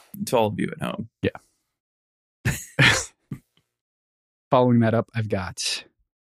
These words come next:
Speaker 2: a, a throwback to my bachelor party.
Speaker 1: Mm-hmm.
Speaker 2: Where one of the stops was at Insight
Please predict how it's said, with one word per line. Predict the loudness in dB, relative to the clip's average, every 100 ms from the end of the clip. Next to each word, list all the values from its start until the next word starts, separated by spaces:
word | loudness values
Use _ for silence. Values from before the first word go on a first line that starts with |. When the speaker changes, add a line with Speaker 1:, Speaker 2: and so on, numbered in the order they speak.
| _ _ -2
Speaker 2:
a, | 2 4 2 0 -4 -8 -20 _ _ _ _ _ _ _ _
a | -6
throwback | 2 2 4 4 2 0
to | 2
my | 2
bachelor | 2 0 -2 -6
party. | -6 -10 -18 -20 _ _ -4
Speaker 1:
Mm-hmm. | 2 2 0 -4
Speaker 2:
Where | -4 -4 -6 -12 -4
one | -4
of | 0
the | -2
stops | 0 0 0 0
was | 0
at | 0 0 -4 -10 _ _ _ _ _ 2
Insight | 4 4 4 2 2